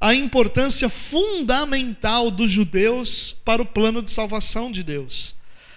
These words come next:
A palavra de Deus diz que a lei serviu como uma espécie de tutor até que Cristo viesse, ou seja, guardou o povo até que Cristo viesse,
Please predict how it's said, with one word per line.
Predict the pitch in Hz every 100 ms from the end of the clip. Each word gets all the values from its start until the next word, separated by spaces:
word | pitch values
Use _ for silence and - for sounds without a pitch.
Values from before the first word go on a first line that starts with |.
| -
A | 196
palavra | 226 247 285 262
de | 220
Deus | 262 226
diz | 240 -
que | 240
a |
lei | 202 214 262 254
serviu | 214 - 214 185 247
como | - 247
uma | 240
espécie | - - 226 -
de | 233
tutor | 214 262 247 - 240 269 262 - - - _ _ _ _ _ _ _ _
até | 196 202 233
que | -
Cristo | 262 - 302 349 - 285
viesse, | 220 233 202 185 - -
ou | 175
seja, | - 208 196
guardou | 185 254 240 196 190 320 330
o | 285
povo | - 226 226 262 233
até | 254 233
que | 226 233
Cristo | 233 247 - 240
viesse, | 240 254 254 -